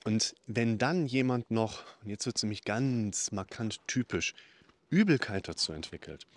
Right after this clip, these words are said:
dann haben wir tatsächlich ein Phänomen aus der mehr oder weniger gleichen Symptomgruppe, aus diesem hier jetzt psychosomatischen Formkreis, wo man sagen kann,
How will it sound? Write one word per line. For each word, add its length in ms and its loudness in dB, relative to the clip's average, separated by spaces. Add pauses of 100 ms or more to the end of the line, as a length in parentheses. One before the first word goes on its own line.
(500)
dann 220 -2
haben 200 2
wir 80 4
tatsächlich 520 -2
ein 100 -2
Phänomen 640 2
aus 220 0
der 100 2
mehr 120 0
oder 160 -2
weniger 260 0
gleichen 340 -4
Symptomgruppe, 1300 2 (560)
aus 120 -6
diesem 280 0
hier 160 2
jetzt 200 0
psychosomatischen 760 -2
Formkreis, 640 0
wo 40 -4
man 140 -4
sagen 240 0
kann, 260 -2